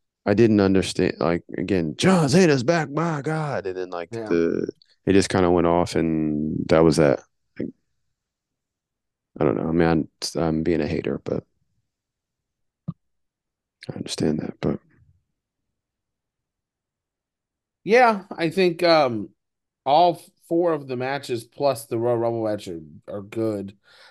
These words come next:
Speaker 2: They're watchable. They're extremely passable. Um, the New York crowd kept this pay-per-view going the entire way.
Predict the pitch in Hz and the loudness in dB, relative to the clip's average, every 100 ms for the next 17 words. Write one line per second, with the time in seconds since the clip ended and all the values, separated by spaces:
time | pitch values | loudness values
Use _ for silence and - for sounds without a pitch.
0 | - 107 113 117 117 120 113 104 104 107 | -6 -4 0 0 0 -2 -8 -8 -6 -6
1 | 101 _ 110 110 - - 135 139 113 - | -8 _ -16 -14 -16 -8 -6 -4 -6 -6
2 | 104 110 107 101 98 98 - _ _ _ | -6 -6 -6 -10 -10 -10 -14 _ _ _
3 | _ _ _ _ _ _ _ _ _ _ | _ _ _ _ _ _ _ _ _ _
4 | _ _ _ _ - _ - _ _ - | _ _ _ _ -20 _ -20 _ _ -10
5 | 113 104 98 95 101 _ _ _ _ _ | -6 -6 -6 -10 -12 _ _ _ _ _
6 | _ _ - 135 120 127 180 175 170 156 | _ _ -14 -8 -4 0 2 2 2 2
7 | 151 143 - 151 - 131 120 - 127 120 | 2 2 -4 -6 -6 -8 -8 -6 -4 -4
8 | 113 113 107 117 117 110 101 95 - 110 | -6 -6 -6 -6 -8 -8 -10 -14 -8 -8
9 | 104 98 104 135 143 143 139 117 | -8 -10 -4 0 2 0 -4 -12